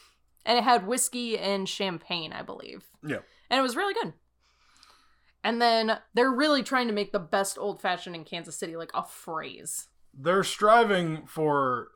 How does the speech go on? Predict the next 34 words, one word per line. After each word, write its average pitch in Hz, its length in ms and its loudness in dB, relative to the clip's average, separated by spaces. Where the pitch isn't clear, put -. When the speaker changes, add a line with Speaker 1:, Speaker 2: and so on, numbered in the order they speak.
Speaker 2:
an 151 140 -4
old-fashioned 175 640 2
so 147 260 2
good, 131 360 0
it's - 400 -4
legally 135 600 -2
called 95 400 -10
the 147 140 4
best 135 340 4
old-fashioned 110 840 -6
in 113 140 -14
Kansas 104 400 -16
City. - 220 -20
Speaker 1:
Yes, - 280 0
they 240 100 2
want 247 260 6
to - 80 -10
trademark 180 440 -4
it. - 180 -12
It 196 100 0
literally 214 420 6
on 185 100 4
their 180 160 0
website 180 480 0
has 185 300 0
it 196 160 -4
in 214 180 0
quotes 190 460 2
with 185 200 -2
a 175 60 -4
trademark. 147 640 -6
Speaker 2:
And 151 240 2
on 143 160 4
the, 131 200 2